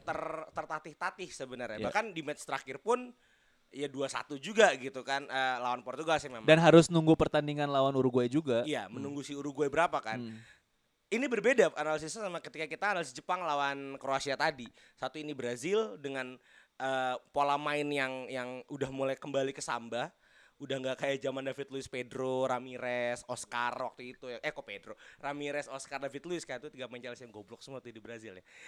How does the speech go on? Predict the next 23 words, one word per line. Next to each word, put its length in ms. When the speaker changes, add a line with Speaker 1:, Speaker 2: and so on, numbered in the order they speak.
Speaker 1:
Jadi 160
udah 160
nggak 160
ada 120
Samba 220
ya. 100
Sekarang 280
udah 120
mulai 160
Samba 360
nih, 120
itu 100
yang 100
gue 120
suka. 280
Kedua, 520
eh, 680
kipernya 800
Brazil 640
itu 220
bukan 340
Diogo 320
Costa. 500